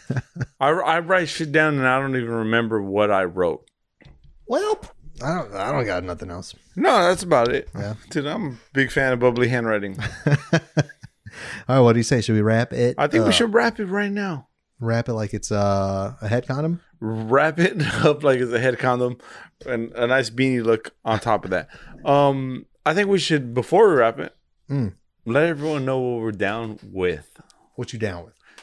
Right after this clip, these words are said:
Speaker 2: I am down with a good car lunch.
Speaker 1: A car lunch?
Speaker 2: Dude, I love it, man. I love it. I love just getting some lunch from some establishment,
Speaker 1: Mm-hmm.
Speaker 2: right? Parking under a tree and just eating my lunch in my car.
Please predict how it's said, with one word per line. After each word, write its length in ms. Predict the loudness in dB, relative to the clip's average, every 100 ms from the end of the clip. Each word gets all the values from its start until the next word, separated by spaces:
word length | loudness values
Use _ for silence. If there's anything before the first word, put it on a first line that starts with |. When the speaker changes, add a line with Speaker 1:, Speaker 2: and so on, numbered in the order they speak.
| -2
Speaker 2:
I 200 | 2 2
am 180 | 2 2
down 320 | 2 2 0
with 160 | 0 2
a 100 | 0
good 460 | 2 4 2 0 -10 _
car 440 | -12 -6 2 4 4
lunch. 560 | 0 -4 -10 -16 -16 -16 _ _ _ _ _ -20
Speaker 1:
A 40 |
car 340 | -14 -2 2 2
lunch? 340 | 0 -10 -12 -2
Speaker 2:
Dude, 260 | 4 6 6
I 160 | 2
love 380 | 0 2 4 4
it, 180 | 4 4
man. 400 | 0 0 0 0
I 100 | 0
love 320 | 2 4 4 4
it. 40 |
I 100 | 2
love 260 | 4 2 0
just 280 | 0 -2 -2
getting 340 | 2 2 2
some 320 | 2 0 2 2
lunch 260 | 2 0
from 180 | -2 -2
some 260 | 0 0 2
establishment, 680 | 2 2 2 0 -2 -4 -6 _ -6
Speaker 1:
Mm-hmm. 160 | 0 4
Speaker 2:
right? 320 | 4 2 -2 -8 -20 -20 -20 _
Parking 400 | 0 0 2 0
under 360 | 2 4 6 6
a 100 | 4
tree 440 | 2 2 4 2
and 120 | 0 0
just 160 | -2
eating 320 | 0 0 2
my 120 | 2 2
lunch 320 | 4 0 0
in 140 | 0
my 100 | 2 2
car. 340 | 2 2